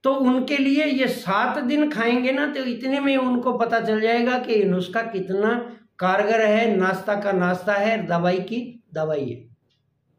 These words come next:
इस नुस्खों को आप बनाना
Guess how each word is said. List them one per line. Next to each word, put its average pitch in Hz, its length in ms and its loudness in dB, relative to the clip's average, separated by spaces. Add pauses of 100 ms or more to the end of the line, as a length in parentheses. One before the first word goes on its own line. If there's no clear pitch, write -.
(560)
इस 170 160 -8
नुस्खों 202 400 2
को 240 120 0
आप 202 340 0
बनाना 190 680 0